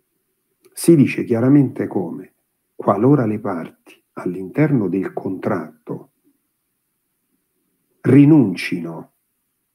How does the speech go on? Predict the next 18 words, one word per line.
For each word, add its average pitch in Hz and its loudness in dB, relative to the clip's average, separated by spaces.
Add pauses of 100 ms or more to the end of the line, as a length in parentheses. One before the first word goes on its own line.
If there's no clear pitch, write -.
(400)
quindi 101 0
si - -6
parla 90 -4
di 87 -4
conduttore, 90 -4
rinuncino 139 4
chiaramente 107 -4 (920)
all'indennità 98 0
di 98 -4
avviamento, 87 -12 (380)
quindi 117 2
ai 98 -2
diciotto 92 -6
mesi, 87 -14 (400)
questa 180 2
clausola 165 -4
è 160 -14
nulla. - -14